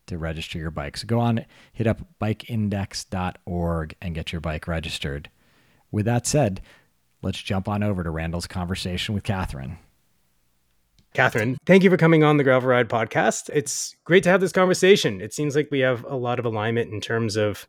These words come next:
Speaker 2: the types of community building projects that we're most interested in, and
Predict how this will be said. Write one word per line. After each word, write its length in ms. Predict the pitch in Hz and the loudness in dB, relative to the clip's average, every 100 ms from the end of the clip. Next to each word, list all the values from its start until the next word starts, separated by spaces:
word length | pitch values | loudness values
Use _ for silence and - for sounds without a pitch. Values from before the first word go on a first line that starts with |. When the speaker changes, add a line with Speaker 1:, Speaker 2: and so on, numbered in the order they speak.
| - | -8
Speaker 2:
the 80 | |
types 420 | 113 - 131 - - | -6 2 2 2 0
of 300 | 117 104 - | 0 0 -12
community 640 | - 117 127 120 117 113 | -4 0 2 2 2 2
building 520 | 107 120 117 113 113 107 | 2 2 4 4 0 0
projects 540 | - 107 104 107 - | 0 0 2 -2 -2
that 140 | 113 - | -6 -2
we're 300 | 107 104 104 | 0 0 -2
most 340 | 113 110 - | -2 -2 -2
interested 420 | 120 - 113 120 | -6 -6 -6 -2
in, 300 | 113 113 117 | 4 4 4
and 240 | 104 101 | 2 -2